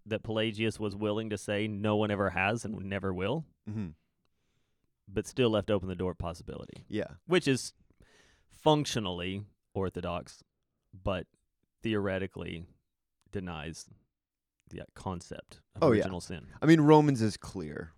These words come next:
Speaker 2: right?
Speaker 1: Right.
Speaker 2: All have sinned, all fall short, right? So, I mean, yeah, Pelagius's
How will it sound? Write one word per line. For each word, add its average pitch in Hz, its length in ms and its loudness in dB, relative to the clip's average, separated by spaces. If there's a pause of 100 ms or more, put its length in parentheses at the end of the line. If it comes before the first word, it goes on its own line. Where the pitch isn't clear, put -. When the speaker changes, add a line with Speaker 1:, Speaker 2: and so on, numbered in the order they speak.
(140)
Speaker 2:
right? 98 360 -2 (120)
Speaker 1:
Right. 120 280 2
Speaker 2:
All 113 300 8
have 98 200 2
sinned, 87 380 -8 (120)
all 101 240 4
fall 90 320 -2
short, 82 500 -8
right? 90 340 -4
So, 82 340 -6 (500)
I 92 60 -6
mean, 87 320 -4 (680)
yeah, 80 160 -6
Pelagius's 92 840 -4